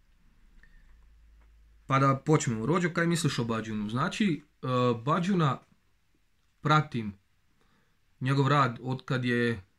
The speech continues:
počeli su izlaziti njegovi nekaki intervjui na internetu, pa radionice, pa, e, YouTube kanal kad je počeo.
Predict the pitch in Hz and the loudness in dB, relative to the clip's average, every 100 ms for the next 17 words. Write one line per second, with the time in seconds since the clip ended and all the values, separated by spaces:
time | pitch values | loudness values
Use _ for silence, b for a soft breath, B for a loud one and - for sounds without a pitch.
0 | _ _ _ _ _ _ 143 139 131 120 | _ _ _ _ _ _ -4 -2 0 -2
1 | - 127 139 120 110 - 120 120 123 120 | -2 0 0 -2 -4 -6 -4 -2 -2 -2
2 | 117 117 113 117 110 107 B B B B | -4 -6 -8 -6 -6 -6 B B B B
3 | B B B 135 131 131 131 131 123 123 | B B B -2 2 2 2 2 2 0
4 | 120 123 120 117 - 120 - 120 117 120 | -2 -4 -4 -4 -4 -8 -4 -2 0 0
5 | 120 120 120 120 117 - 117 113 123 120 | 0 0 0 0 -2 -2 -4 -4 -4 0
6 | 117 117 110 B B B B - 220 135 | 0 0 -4 B B B B -8 2 4
7 | 131 147 139 131 127 127 127 120 120 117 | 6 6 4 0 0 0 0 0 -2 0
8 | 127 120 - 117 113 | -4 -6 -4 -2 -2